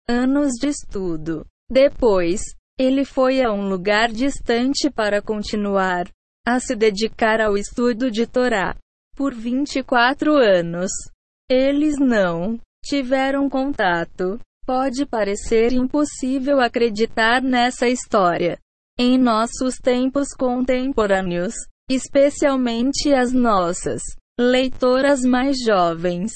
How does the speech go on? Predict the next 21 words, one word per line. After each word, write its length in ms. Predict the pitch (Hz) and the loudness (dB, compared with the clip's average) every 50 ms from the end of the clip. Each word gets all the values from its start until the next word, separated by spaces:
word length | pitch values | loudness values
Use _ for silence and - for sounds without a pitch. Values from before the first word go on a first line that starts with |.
| - - - _ _ _ - | -12 -16 -18 _ _ _ -8
já 400 | 208 190 196 247 240 247 269 285 | -6 -2 0 0 2 2 0 0
que 160 | - - 302 | -2 -2 0
não 240 | 277 262 240 233 233 | 0 0 2 2 2
havia 480 | 233 233 220 214 226 247 262 277 285 | 2 2 0 -2 -4 0 2 2 2
celulares 880 | 285 - - 240 220 214 208 202 202 202 202 202 208 226 240 262 254 233 | 0 0 0 0 0 0 0 2 2 2 0 0 -2 -4 -6 -6 -6 -4
na 240 | 233 233 233 226 220 214 | -2 -2 0 0 2 2
época 560 | 214 220 226 220 - 262 262 - 269 262 254 | 2 2 2 2 0 0 0 2 0 0 0
do 140 | 226 269 262 | 2 0 0
Rabi 640 | 240 247 240 247 254 220 202 190 190 175 160 - - - _ _ _ _ _ _ | 0 2 0 0 0 -2 -2 -2 -2 -2 -2 -4 -8 -12 _ _ _ _ _ _
Akiva. 800 | - 240 254 - - - 247 214 190 180 170 175 180 175 165 175 - - _ _ _ | 0 0 0 0 -2 -4 -4 -2 -2 -2 -2 0 0 0 0 -2 -6 -12 _ _ _
As 240 | - 247 247 240 - | -2 -2 -2 -2 -2
conquistas 840 | - 254 233 233 233 233 226 220 - - - 254 254 269 277 247 202 | -4 -4 -4 -4 -4 -4 -6 -6 -8 -8 -4 0 0 0 0 0 0
do 160 | 196 208 214 | 0 2 2
Rabi 580 | 208 - 233 233 262 247 226 240 262 269 285 285 | 0 0 -2 -4 -4 -4 -2 -2 -2 0 0 0
Akiva 560 | 302 311 - - 285 277 285 269 247 240 240 | 0 -2 -2 -4 -2 -2 -2 0 2 2 2
pertencem 840 | 233 - 233 226 - - - 233 233 247 269 277 - 320 285 277 254 | 2 2 0 0 0 -2 -4 -2 -2 -2 -2 -2 -2 -2 0 0 2
a 100 | 247 226 | 2 2
Rachel 680 | 220 220 220 233 240 262 285 - - - 320 285 285 | 2 2 2 0 -2 -2 -4 -6 -4 -2 0 0 2
em 120 | 277 269 254 | 0 -2 -2
três 360 | - 262 262 262 277 294 269 | 0 0 2 2 2 2 0
níveis. 720 | 277 269 254 214 190 180 175 151 165 180 175 170 208 | 0 0 0 0 0 -2 -2 -2 -2 -2 -2 -2 -4